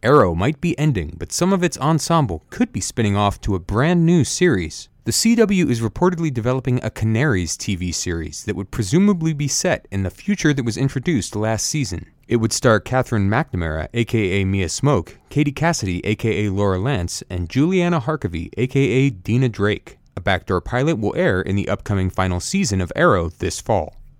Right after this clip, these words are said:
Guillermo del Toro is returning to the printed page.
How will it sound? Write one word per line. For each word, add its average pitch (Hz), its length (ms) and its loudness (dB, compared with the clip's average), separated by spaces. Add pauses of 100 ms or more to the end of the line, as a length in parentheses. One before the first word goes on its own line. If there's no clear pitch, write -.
(300)
Guillermo 143 440 4
del 135 200 4
Toro 107 420 4
is 92 140 -2
returning 101 480 2
to 92 80 -4
the 87 80 -4
printed 117 400 0
page. - 520 -2